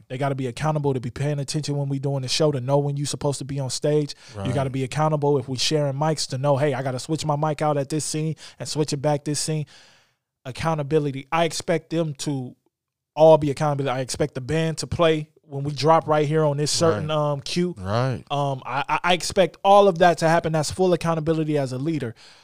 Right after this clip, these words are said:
Speaker 1: But it ain't a soul that jumped on that stage, whether from an actor, actress, musician, stage manager, that can say, "Okay, I know that I'm gonna be held accountable because I know he holds himself accountable."
Speaker 2: Right, right.
Speaker 1: And I know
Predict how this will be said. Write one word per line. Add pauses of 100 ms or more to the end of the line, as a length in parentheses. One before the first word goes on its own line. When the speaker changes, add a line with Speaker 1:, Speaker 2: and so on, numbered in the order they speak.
(320)
Speaker 1:
But
it
ain't
a
soul
that
jumped
on
that
stage,
whether (240)
from (120)
an
actor,
actress,
musician,
stage
manager, (340)
that
can
say, (1040)
"Okay, (320)
I
know
that
I'm
gonna
be
held
accountable
because
I
know
he
holds
himself
accountable."
Speaker 2:
Right, (160)
right.
Speaker 1:
And
I
know